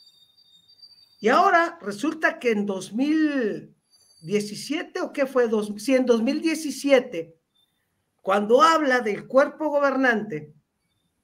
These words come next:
la revista Atalaya, febrero dos mil diecisiete, dice, "¿Quién es verdaderamente el esclavo fiel y discreto?". Y ahora sí aclaran.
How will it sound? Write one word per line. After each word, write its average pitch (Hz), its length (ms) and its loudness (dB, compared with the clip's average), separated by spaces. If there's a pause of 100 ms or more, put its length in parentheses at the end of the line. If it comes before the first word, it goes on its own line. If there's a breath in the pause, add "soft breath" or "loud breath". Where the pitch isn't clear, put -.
(100)
la 202 180 2
revista 214 380 0
Atalaya, 247 460 2
febrero 226 480 2
dos 175 260 -4
mil 208 220 -2
diecisiete, 220 1040 -2 (800)
dice, 247 760 2 (440)
"¿Quién 294 260 0
es 330 140 -2
verdaderamente 269 580 2
el 254 100 -2
esclavo 226 380 -2
fiel 233 200 -4
y 226 40 -2
discreto?". 190 600 -8 (720)
Y 180 80 -2
ahora 233 260 4
sí 240 400 -8 (400)
aclaran. 165 640 0